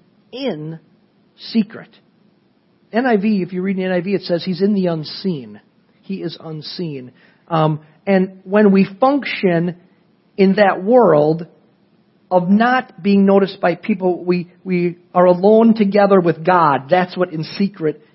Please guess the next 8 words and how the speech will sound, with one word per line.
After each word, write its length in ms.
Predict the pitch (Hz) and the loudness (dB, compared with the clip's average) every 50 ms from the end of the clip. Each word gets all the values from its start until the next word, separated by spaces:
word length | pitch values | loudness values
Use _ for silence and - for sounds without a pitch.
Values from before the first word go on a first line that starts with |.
| _ _ _ | _ _ _
is. 600 | 180 170 156 139 135 131 135 143 151 156 - - _ _ _ _ _ _ | 0 2 2 2 0 -2 -6 -8 -10 -14 -16 -18 _ _ _ _ _ _
When 140 | _ 165 170 | _ -4 -2
we 60 | 170 | -2
function 400 | 165 - - 202 202 202 - 170 | -2 -2 -2 -2 -2 -2 -4 -8
in 100 | 165 156 | -10 -12
secret, 600 | 151 - - - 220 214 214 - 143 143 143 - _ _ _ _ _ _ | -12 -12 -8 -6 -6 -6 -4 -6 -6 -6 -6 -10 _ _ _ _ _ _
he's 160 | - 180 160 | -10 -10 -10
saying 400 | - - 208 196 180 165 165 160 | -8 -6 -4 -4 -4 -4 -6 -8